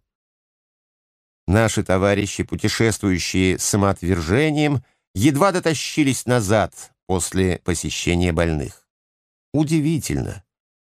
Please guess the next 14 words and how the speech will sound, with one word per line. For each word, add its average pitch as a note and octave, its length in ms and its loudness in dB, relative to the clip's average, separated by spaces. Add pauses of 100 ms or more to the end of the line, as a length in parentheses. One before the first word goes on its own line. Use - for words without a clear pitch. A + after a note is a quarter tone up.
(180)
как D3+ 280 -2
и C#3 180 4
эти E3 300 2
трое C3+ 460 2
больных G#2+ 760 0 (480)
запаслись C3+ 480 2
ревматизмом C3 720 2
в - 80 -8
климате, D#3+ 840 0 (360)
в - 60 -12
котором C#3+ 500 0 (400)
непростительно C3 920 0
простудиться. F#2+ 840 -4 (1160)
Будь - 720 -2